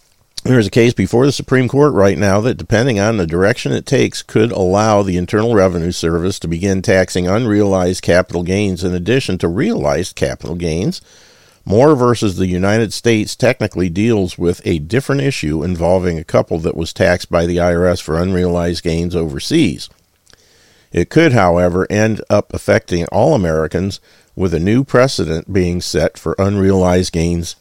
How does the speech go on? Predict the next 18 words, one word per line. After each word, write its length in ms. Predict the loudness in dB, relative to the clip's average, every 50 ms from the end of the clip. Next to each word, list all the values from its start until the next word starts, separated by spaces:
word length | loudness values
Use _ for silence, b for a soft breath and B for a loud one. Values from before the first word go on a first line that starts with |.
| _ _
taxation. 760 | -4 -4 -4 -4 -4 -2 0 2 2 2 0 -2 -6 -6 -8 -12 _ _ _ _ _ _ _ _ _ _ _ _ _ _ _ _ _ _ _ b b b b b b b b b b b
"This 180 | -2 -2 -2 0
could 180 | 0 0 2
be 120 | 4 2 2
the 120 | 2 0
biggest, 520 | 2 2 2 2 2 0 -2 -2 -4 -2 -2
biggest 440 | 0 0 0 -2 -2 -4 -8 -14
fiscal 440 | -6 -2 -2 -2 0 -2 -6 -8 -8
policy 580 | -4 0 0 2 2 2 0 0 -2 -2 -4 -4
effects 460 | -4 -2 0 2 2 2 0 -4 -6
of 240 | -6 -6 -6 -8 -8 _ -4
any 300 | -2 -2 0 -2 -4 -4
court 320 | -2 0 0 0 0 -2
decision 600 | -4 -4 -2 -2 -2 -2 -2 -2 -4 -4 -4 -6 -4
in 240 | -4 -4 -2 -2 -2
the 80 | -2 -2
modern 400 | -2 -2 -2 -2 -2 -2 -4 -2
era," 360 | 0 0 2 2 0 0 -4